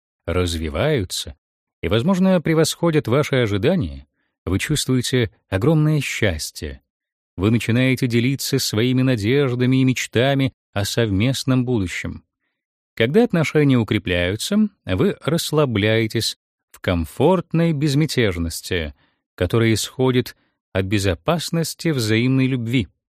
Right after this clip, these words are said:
Вы чувствуете благодарность за радости, которые любимый человек привносит в вашу жизнь,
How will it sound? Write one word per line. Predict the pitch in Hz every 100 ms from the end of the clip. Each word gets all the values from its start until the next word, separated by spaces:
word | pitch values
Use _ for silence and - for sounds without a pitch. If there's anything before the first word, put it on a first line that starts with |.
| _ _ _ _ _ _ _ -
Вы | 90 113
чувствуете | 143 135 - 127 123 127
благодарность | 110 117 113 110 98 117 120 117 110 - -
за | - 87 95
радости, | 90 104 110 98 - - 92 _ _ _ -
которые | 92 120 120 117
любимый | 117 123 127
человек | - 120 113 127 -
привносит | 123 110 117 151 151 113
в |
вашу | 113 143 151
жизнь, | 147 165 95 80